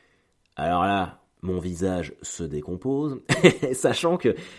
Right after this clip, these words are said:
ça, c'est arrivé, euh, le vendredi après-midi, quand j'étais en train de faire, j'étais en train de faire nos, notre sac.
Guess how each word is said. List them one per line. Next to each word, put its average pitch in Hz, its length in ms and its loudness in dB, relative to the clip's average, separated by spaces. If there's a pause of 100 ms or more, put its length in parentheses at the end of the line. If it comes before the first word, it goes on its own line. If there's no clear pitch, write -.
ça, 170 200 4
c'est 135 260 0
arrivé, 110 680 0 (480)
euh, 95 120 2
le 98 120 4
vendredi 127 440 4
après-midi, 113 640 0 (200)
quand 117 120 0
j'étais 113 240 2
en 147 100 4
train 147 180 0
de 143 40 0
faire, 165 380 0
j'étais 110 220 0
en 135 160 2
train 170 140 -4
de 170 60 -2
faire 175 180 2
nos, 131 300 6
notre 117 200 2
sac. - 340 -4